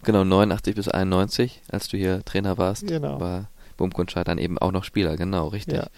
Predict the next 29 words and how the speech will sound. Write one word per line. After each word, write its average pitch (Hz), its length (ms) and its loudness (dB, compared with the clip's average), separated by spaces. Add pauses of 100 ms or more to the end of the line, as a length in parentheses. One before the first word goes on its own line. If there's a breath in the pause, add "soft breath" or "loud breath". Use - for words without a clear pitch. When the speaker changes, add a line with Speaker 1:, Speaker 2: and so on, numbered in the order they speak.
(200 loud breath)
Speaker 2:
ja. 135 120 -4 (640 loud breath)
Speaker 1:
Aber 95 140 4
noch 92 80 4
mal 87 80 0
ganz 101 240 -2
kurz - 480 0
vielleicht 95 260 0
zur 64 120 2
Erklärung, 107 520 -2
weil 90 300 2
sich - 180 -6
einige 92 420 2
jetzt, 87 320 0
äh, 78 280 2
auch 73 120 -6
denken, 78 480 -2
ja 82 120 0
gut, - 280 -4
wegen 80 220 -2
eines 78 240 -4
Fouls, 90 300 2
Polizeischutz. 87 800 -2
Also 90 120 2
es 73 140 0
ging 107 280 0
ja 113 120 2
nach 107 220 0
dieser 107 260 0
Geschichte 104 480 -2